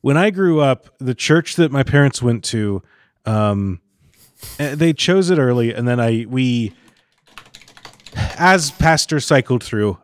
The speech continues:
um, the pastor that, like,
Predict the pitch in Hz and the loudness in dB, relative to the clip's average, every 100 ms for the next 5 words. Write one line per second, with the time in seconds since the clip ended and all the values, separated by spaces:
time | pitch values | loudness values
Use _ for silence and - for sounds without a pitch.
0 | - 131 120 113 107 98 _ _ _ _ | -2 2 4 2 -2 -8 _ _ _ _
1 | _ _ - 113 127 123 113 143 147 - | _ _ -16 0 2 2 2 2 2 0
2 | 151 131 127 127 113 | -2 0 0 0 -2